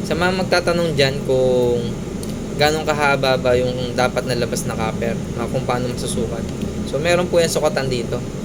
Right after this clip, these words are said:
sa likod ng outlet. Lahat po ng outlet may sukatan yan. Ayan. Ayan po. Makikita nyo. Yan. Yung gatla na yan.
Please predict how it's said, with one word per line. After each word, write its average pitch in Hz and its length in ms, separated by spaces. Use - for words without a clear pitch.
sa - 80
likod 135 240
ng 135 320
outlet. 117 400
Lahat 156 240
po 170 160
ng 165 80
outlet 143 240
may 131 80
sukatan 117 400
yan. - 160
Ayan. 113 220
Ayan 131 240
po. 127 160
Makikita 123 480
nyo. 117 100
Yan. 117 180
Yung 120 160
gatla 123 320
na 117 80
yan. 110 220